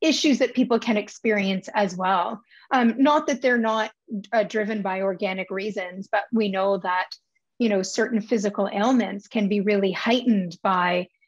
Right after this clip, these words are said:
uh, mental health issues as well, right? And chronic pain can be heightened by mental health issues. Um, irritable bowel syndrome is a very good example of something that has a very strong connection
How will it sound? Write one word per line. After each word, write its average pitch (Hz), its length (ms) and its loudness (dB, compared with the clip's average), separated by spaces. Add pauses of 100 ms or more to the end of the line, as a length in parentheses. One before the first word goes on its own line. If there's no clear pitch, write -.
(140)
uh, 220 140 0
mental 190 400 0
health 180 280 -4
issues 185 360 -4
as 175 120 -6
well, 190 540 -2
right? 202 220 -2
And 202 120 -4 (160)
chronic 185 380 -4
pain 240 360 4
can 226 120 4
be 214 100 4
heightened 208 460 0
by 196 140 2
mental 196 340 0
health 190 220 -2
issues. 190 540 0 (420)
Um, 190 300 -4
irritable 214 380 2
bowel 208 360 2
syndrome 208 340 -4
is 190 120 -4
a 190 40 -6
very 190 280 -2
good 190 120 -4
example 185 520 -4
of 190 100 -6
something 202 300 -8
that 180 120 -10
has 185 160 -4
a 180 60 -4
very 180 260 2
strong 190 400 -2
connection 185 580 -4